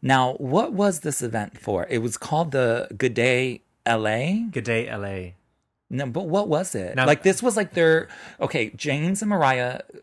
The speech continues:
Speaker 1: showed up to this event, and this was, like, their first public appearance since the engagement.
Speaker 2: Yeah, with the ring.
Speaker 1: Yeah.
Speaker 2: It's them and the ring now.
Speaker 1: It's, exactly.
Speaker 2: Yeah.
Speaker 1: It's them
Speaker 2: It's
Speaker 1: and
Speaker 2: a,
Speaker 1: the ring.
Speaker 2: it's a three-person show.
Speaker 1: <laughs>
Speaker 2: A three-thing show.
Speaker 1: Uh,
Speaker 2: Um,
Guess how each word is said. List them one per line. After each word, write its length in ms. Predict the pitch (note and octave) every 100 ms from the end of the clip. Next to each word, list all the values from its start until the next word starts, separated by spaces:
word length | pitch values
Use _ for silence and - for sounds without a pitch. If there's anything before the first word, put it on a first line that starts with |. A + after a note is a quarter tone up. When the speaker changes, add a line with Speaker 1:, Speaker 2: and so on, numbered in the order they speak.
| -
Speaker 1:
showed 220 | - C#3 C3
up 100 | C3+
to 100 | D3+
this 180 | D3+ E3+
event, 380 | B2 G2+ G2 - _ _ _ _ _ A#2+
and 120 | B2
this 140 | A#2+
was, 120 | C3+ B2
like, 160 | A2+
their 140 | A#2 G#2+
first 320 | A2+ G#2+ -
public 260 | A#2 G2+ F#2
appearance 400 | - G#2 F2+ -
since 280 | - F2
the 100 | - F2
engagement. 600 | D#2+ D2 - - B2 - -
Speaker 2:
Yeah, 160 | B2 G2+ -
with 140 | A2+
the 80 | A2
ring. 260 | G2+ F2+ F2+ _ -
Speaker 1:
Yeah. 180 | F#2 -
Speaker 2:
It's 120 | A#2+
them 220 | C#3+ C3+
and 120 | A2
the 60 | G#2+
ring 160 | G2+ F#2+
now. 260 | F2 F2 - _ C3
Speaker 1:
It's, 180 | B2 - -
exactly. 640 | C3 B2+ C3 B2 A#2+ G2+
Speaker 2:
Yeah. 60 | F#2+
Speaker 1:
It's 180 | A2+ -
them 220 | C3 C3
Speaker 2:
It's 80 | B2+
Speaker 1:
and 120 | A2+
Speaker 2:
a, 20 |
Speaker 1:
the 100 | A2
ring. 260 | G2+ E2+ D#2
Speaker 2:
it's 80 | F2+
a 40 | -
three-person 520 | C#3+ C3 A#2+ G#2+ A#2
show. 160 | -
Speaker 1:
<laughs> 540 | - B2 C#3 A#2+ - A#2+ - -
Speaker 2:
A 60 |
three-thing 580 | - C3+ A#2+ A#2 G2+ G2 -
show. 240 | - G2+ F#2 - - - - -
Speaker 1:
Uh, 60 | - C3 A#2+ A2 G2+
Speaker 2:
Um, 60 | -